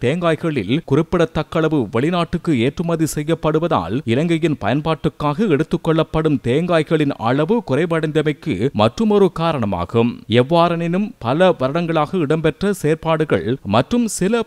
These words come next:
பொருத்தமற்ற தீர்மானங்கள் காரணமாக பாதிக்கப்பட்ட தேங்காய் பயிர்ச்செய்கையை உடனடியாக மீள இருந்த நிலைமைக்கு கொண்டு வருவது முடியாத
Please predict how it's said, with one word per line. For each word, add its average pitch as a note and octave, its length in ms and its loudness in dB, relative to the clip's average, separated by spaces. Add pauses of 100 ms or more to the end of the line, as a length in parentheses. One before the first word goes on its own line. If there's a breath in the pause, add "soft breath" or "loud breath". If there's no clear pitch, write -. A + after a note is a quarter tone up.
பொருத்தமற்ற G3 760 0
தீர்மானங்கள் E3+ 680 0
காரணமாக D#3+ 600 0 (140)
பாதிக்கப்பட்ட D#3+ 760 0 (100)
தேங்காய் E3+ 380 0
பயிர்ச்செய்கையை D3+ 600 -2 (300)
உடனடியாக E3+ 640 2 (160)
மீள F3 280 4 (200)
இருந்த G#3 320 4
நிலைமைக்கு F3+ 420 0 (100)
கொண்டு D3+ 240 2
வருவது D#3 320 2 (220)
முடியாத D3+ 440 2